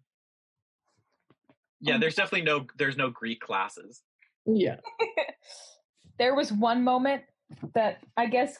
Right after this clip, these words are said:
Speaker 2: could count as something I forgot about, but it just made me sad. <laughs> But, like, I forgot about this specific moment where, like, after he gets expelled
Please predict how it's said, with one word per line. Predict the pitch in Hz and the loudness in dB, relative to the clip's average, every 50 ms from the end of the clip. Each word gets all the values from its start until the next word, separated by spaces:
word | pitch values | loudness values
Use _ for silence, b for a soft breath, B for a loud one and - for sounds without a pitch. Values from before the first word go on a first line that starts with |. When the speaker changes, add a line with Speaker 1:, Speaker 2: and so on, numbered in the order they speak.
| _ 285 | _ -4
Speaker 2:
could | 302 233 | -2 -2
count | - - 277 247 262 | 0 0 0 0 0
as | 262 | 0
something | 311 254 262 254 247 | 0 0 0 2 0
I | - - | 0 0
forgot | 247 220 202 208 208 220 | -2 0 0 0 0 2
about, | 220 240 233 - - | 2 0 0 0 0
but | 226 220 | -2 -2
it | 208 - | -2 -2
just | 254 - - | -4 -4 -2
made | 240 233 226 | 0 0 2
me | 214 214 | 0 0
sad. | 214 - 196 180 180 185 190 196 - | 0 0 2 2 2 2 0 -2 -4
<laughs> | 285 269 B B B B B B B B 349 | -8 -8 B B B B B B B B 0
But, | 359 330 | 2 2
like, | 320 285 | 2 4
I | 294 294 277 220 | 2 2 2 2
forgot | 285 - - 277 254 240 247 247 | 0 0 2 2 2 4 2 2
about | 233 254 240 185 202 | 2 2 0 2 2
this | 240 233 233 - | 0 -2 -2 -4
specific | - 262 240 - 254 247 247 226 226 - | -10 -12 -6 -4 -4 -4 -4 -6 -4 -2
moment | 214 208 214 226 233 240 - B B B B B B B B | 0 0 0 0 -2 -4 -6 B B B B B B B B
where, | 226 254 254 254 | 0 2 4 4
like, | 247 240 208 208 - | 4 4 2 2 2
after | - 226 226 240 269 | 2 2 2 2 0
he | 269 269 214 | 0 0 0
gets | 247 233 - 247 | 0 0 -2 -4
expelled | 233 - - - 208 208 208 214 208 - | -6 -4 -2 0 2 2 2 2 0 -4